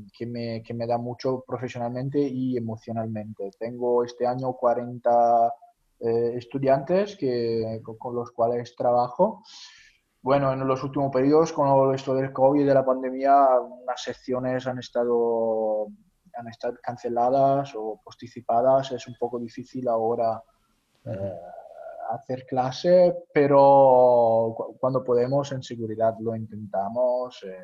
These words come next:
Speaker 1: esperamos unos tiempos mejores de, de aquellos de ahora y
Speaker 2: Sí.
Speaker 1: nada, la academia sigue con su, con su filosofía de, de aprender, de, de conocer, de,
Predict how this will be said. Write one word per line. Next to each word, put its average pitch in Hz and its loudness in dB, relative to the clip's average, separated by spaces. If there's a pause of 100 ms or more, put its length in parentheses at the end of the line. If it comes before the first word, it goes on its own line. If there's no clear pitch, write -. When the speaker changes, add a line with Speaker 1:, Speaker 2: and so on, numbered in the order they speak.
(380)
Speaker 1:
esperamos 120 -2
unos 113 -12
tiempos 117 -12
mejores 110 -8
de, 107 -8 (960)
de 113 -8
aquellos 110 -10
de 110 -6
ahora 135 -4
y 107 -12
Speaker 2:
Sí. 92 -14
Speaker 1:
nada, 117 0
la 110 -4
academia 123 -8
sigue 120 -4
con 113 -12
su, 107 -12
con 113 -14
su 117 -16
filosofía 113 -8
de, 104 -6
de 104 -10
aprender, 107 -8 (640)
de, 101 -12
de 110 -16
conocer, 127 -4
de, 92 -10